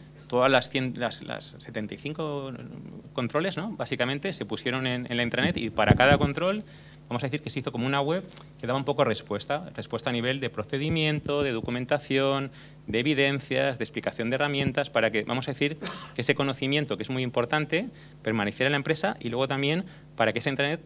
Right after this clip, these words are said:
se pudiera hacer pública a los empleados. Entonces, hemos conseguido ahora mismo, vamos a decir, un, un sistema de, de, un sistema de gestión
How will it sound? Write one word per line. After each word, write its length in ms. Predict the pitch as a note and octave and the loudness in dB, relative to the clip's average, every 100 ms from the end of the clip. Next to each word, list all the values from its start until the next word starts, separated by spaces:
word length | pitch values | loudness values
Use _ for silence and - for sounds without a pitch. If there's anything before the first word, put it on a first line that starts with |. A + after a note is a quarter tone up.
| - | -8
se 160 | - | -4
pudiera 300 | C#3 A#2 B2+ | -2 2 2
hacer 220 | C#3 E3+ - | 4 2 0
pública 500 | - D#3+ E3+ B2+ G2+ | 0 4 4 4 2
a 40 | |
los 140 | F#2 | 0
empleados. 560 | A2 G2 G#2 F2 F2 - | -2 0 0 0 -4 -12
Entonces, 380 | A2 A#2 A#2+ - - - - | -4 -2 -2 -6 -12 -20 -10
hemos 200 | A2+ B2 | -2 -2
conseguido 380 | - A#2+ C3 C#3 | 0 0 2 4
ahora 140 | B2+ C3+ | 4 4
mismo, 380 | D#3 D3+ F3 A3+ - - - - - | 2 0 -2 -4 -12 -20 -20 -18 -4
vamos 220 | B2+ C3 | 0 2
a 40 | B2+ | 4
decir, 180 | C3 | 4
un, 360 | A2 B2 - B2 | 4 0 -4 -2
un 140 | B2 A#2+ | -2 0
sistema 520 | C3+ B2+ C3+ A2+ F#2 - - - - - G#2+ | 0 0 0 0 -4 -12 -20 -18 -18 -14 -6
de, 180 | G#2+ G#2 | -4 -2
de, 220 | G#2 G2+ - - | -2 -4 -6 -6
un 80 | A#2 | -4
sistema 340 | B2 B2 A#2+ | -2 2 2
de 100 | A#2+ | 2
gestión 560 | - A#2+ - D3 G2+ | 0 -4 2 2 2